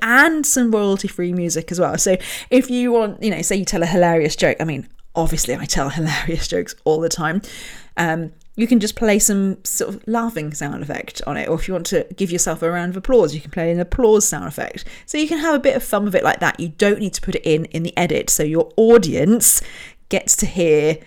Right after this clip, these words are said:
the full-on experience as such. So if you normally have silly, I say silly sound effects, they're not silly. If you normally have sound effects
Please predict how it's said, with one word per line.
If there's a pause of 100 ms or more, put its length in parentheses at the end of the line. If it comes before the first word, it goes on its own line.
(220)
the
full-on
experience
as
such.
So
if
you
normally
have
silly, (200)
I
say
silly
sound
effects,
they're
not
silly.
If
you
normally
have
sound
effects